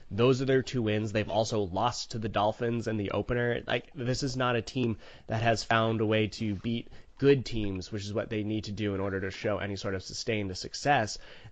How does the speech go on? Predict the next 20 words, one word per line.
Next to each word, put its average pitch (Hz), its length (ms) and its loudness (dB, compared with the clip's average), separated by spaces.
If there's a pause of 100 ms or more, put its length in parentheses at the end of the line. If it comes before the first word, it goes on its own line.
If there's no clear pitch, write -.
The 123 140 0
things 131 400 2
that - 220 -2
I 151 240 4
see 120 340 2
are 107 160 2
more 110 260 2
concerning 113 760 0
because 113 460 0 (180)
it 131 220 2
is 123 320 -4
evident 143 640 0
to - 100 -6
me 113 500 2 (120)
that 113 260 0
Bill 156 180 4
Belichick 143 540 4
as 92 140 -6
head 127 220 2
coach 101 360 0